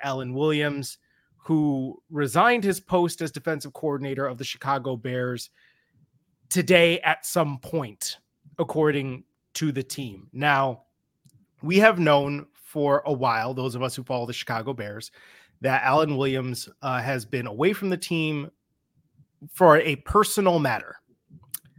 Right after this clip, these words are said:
His resignation statement claimed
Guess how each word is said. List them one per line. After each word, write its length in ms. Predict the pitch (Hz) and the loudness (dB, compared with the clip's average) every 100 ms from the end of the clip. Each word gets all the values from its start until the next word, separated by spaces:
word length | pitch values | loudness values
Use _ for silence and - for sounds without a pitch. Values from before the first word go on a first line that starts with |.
| - _ - _ | -20 _ -20 _
His 280 | 147 151 120 | -2 -2 4
resignation 840 | 160 147 139 170 180 190 190 190 - | 4 4 2 2 2 2 0 -2 -6
statement 580 | - 190 190 208 226 - _ _ | 2 4 4 -2 -4 -10 _ _
claimed 480 | - 151 147 147 | -8 -2 0 0